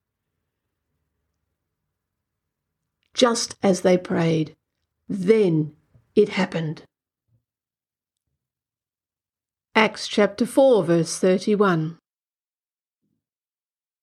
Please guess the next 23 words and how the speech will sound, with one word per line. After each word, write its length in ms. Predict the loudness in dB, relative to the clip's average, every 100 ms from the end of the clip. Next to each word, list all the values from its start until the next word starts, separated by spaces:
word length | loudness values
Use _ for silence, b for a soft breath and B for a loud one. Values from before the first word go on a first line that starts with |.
| _ _ -6
And 160 | 2
when 160 | 4 4
they 140 | 4
had 240 | 4 0 0
prayed, 540 | 0 2 2 -2 -4 _ _ _ -6
the 100 | -4
place 460 | 2 2 2 -2 0
where 120 | 2
they 220 | 4 4
were 160 | 4 0
assembled 500 | 0 2 2 2 -2
together 380 | 2 2 2
was 180 | -2 -4
shaken, 580 | -4 -2 -2 -2 -8 -8 _ _ _ _ _ _ _ _
and 160 | -4 2
they 120 | 2
were 140 | 4 2
all 380 | 4 4 2
filled 420 | 0 2 4 4 2
with 140 | -2
the 80 | -2
Holy 320 | -2 0 0
Spirit, 560 | -2 -2 0 0 -4